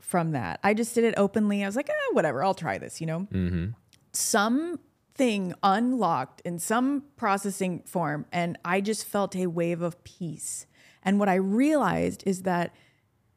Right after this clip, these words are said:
Speaker 1: everything has been in knots.
Speaker 2: Yeah.
Speaker 1: Like, uh, my, my spirit has
Speaker 2: I think that's
Speaker 1: felt
Speaker 2: pretty
Speaker 1: in
Speaker 2: typical.
Speaker 1: knots. Yeah.
Speaker 2: Yeah, <laughs> I think
Speaker 1: But,
Speaker 2: that's pretty
Speaker 1: but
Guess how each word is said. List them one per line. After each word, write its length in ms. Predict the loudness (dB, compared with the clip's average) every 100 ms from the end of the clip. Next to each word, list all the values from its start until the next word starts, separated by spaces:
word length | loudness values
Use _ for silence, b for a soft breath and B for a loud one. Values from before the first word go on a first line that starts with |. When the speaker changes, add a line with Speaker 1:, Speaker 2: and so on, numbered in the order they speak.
| _ _ -4
Speaker 1:
everything 380 | 2 4 4 4
has 200 | 2 0
been 140 | 0
in 140 | 0 0
knots. 600 | -4 -10 -16 -20 -20 _ _
Speaker 2:
Yeah. 160 | 2 4
Speaker 1:
Like, 180 | 4 2
uh, 40 |
my, 320 | 4 4 2 2
my 240 | 2 2
spirit 600 | -2 -4 -2 0 2 0
has 140 | -2 -4
Speaker 2:
I 80 | 0
think 60 |
that's 180 | 2 0
Speaker 1:
felt 80 | 2
Speaker 2:
pretty 200 | 2 2
Speaker 1:
in 60 | 2
Speaker 2:
typical. 240 | 0 0 2
Speaker 1:
knots. 440 | 0 0 -4 -4
Yeah. 180 | 0 4
Speaker 2:
Yeah, 140 | 2
<laughs> 160 | 2 0
I 40 |
think 100 | 4
Speaker 1:
But, 80 | 6 4
Speaker 2:
that's 120 | 2
pretty 220 | -4 -4 0
Speaker 1:
but 120 | 4